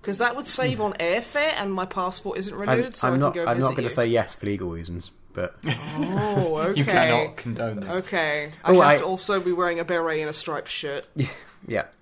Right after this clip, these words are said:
Speaker 3: Should,
Speaker 2: Yeah, yeah.
Speaker 3: should we maybe, um,
Speaker 2: Well, the
Speaker 3: have
Speaker 2: ve-
Speaker 3: some kind of segue back into where the podcast starts?
Speaker 1: What? No, fuck you. This isn't what we're about.
Speaker 2: Like I
Speaker 1: How
Speaker 2: say,
Speaker 1: dare
Speaker 2: actually,
Speaker 1: you.
Speaker 2: I, I had a thought. The very last thing I have spent the last day or two doing is perving over the, um, Gene Stealer cult models.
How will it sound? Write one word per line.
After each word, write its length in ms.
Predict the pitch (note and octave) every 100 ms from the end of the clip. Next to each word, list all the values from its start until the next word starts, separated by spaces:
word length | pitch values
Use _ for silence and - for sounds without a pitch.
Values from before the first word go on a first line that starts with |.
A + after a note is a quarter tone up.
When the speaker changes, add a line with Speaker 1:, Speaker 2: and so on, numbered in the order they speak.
| -
Speaker 3:
Should, 220 | - F3+ F3+
Speaker 2:
Yeah, 60 |
yeah. 60 | -
Speaker 3:
should 180 | D#3+ C#3+
we 240 | D3 C#3+
maybe, 640 | B2 C3+ B2+ B2+ B2 A#2+ -
um, 440 | A2 G#2 G#2+ G#2
Speaker 2:
Well, 100 | C#3+
the 100 | B2+
Speaker 3:
have 140 | C3+ -
Speaker 2:
ve- 60 |
Speaker 3:
some 100 | A#2
kind 160 | A2+ A#2+
of 60 |
segue 480 | A2+ - B2 A#2 G#2+
back 260 | G#2+ G#2+ -
into 220 | A2+ A2+
where 120 | A2
the 60 | A2
podcast 440 | - A2 B2 B2
starts? 220 | - D3+
Speaker 1:
What? 200 | A3 D#4
No, 180 | A3+ G3
fuck 420 | D#3+ - C#4+ C#4
you. 140 | G3 D3+
This 160 | A3+
isn't 160 | - G3+
what 100 | E3+
we're 180 | D#3+ D3
about. 180 | C3+ C3+
Speaker 2:
Like 120 | D#3+
I 40 |
Speaker 1:
How 60 | F3
Speaker 2:
say, 60 | F3
Speaker 1:
dare 40 |
Speaker 2:
actually, 300 | D3+ F3 F#3+
Speaker 1:
you. 60 | A#2 C3+ C3+
Speaker 2:
I, 60 | B2+
I 20 |
had 160 | C3+ B2+
a 20 |
thought. 220 | C3+ B2
The 80 | B2
very 260 | C#3+ C#3
last 180 | B2+ A#2 -
thing 120 | A2
I 40 |
have 180 | G#2+ A#2
spent 180 | - F#2
the 60 |
last 260 | F#2+ G2+ -
day 120 | G#2
or 100 | F#2+
two 200 | F#2 G2
doing 260 | F2+ F#2 F2+
is 380 | F2 G2 - - -
perving 360 | A#2+ G#2+ G2
over 260 | G2 G2 F#2+
the, 240 | F#2+ F#2+
um, 260 | F#2 F#2 F#2
Gene 220 | F#2 G2
Stealer 240 | - F2+ F2+
cult 180 | F2
models. 380 | D2+ E2+ F2+ F2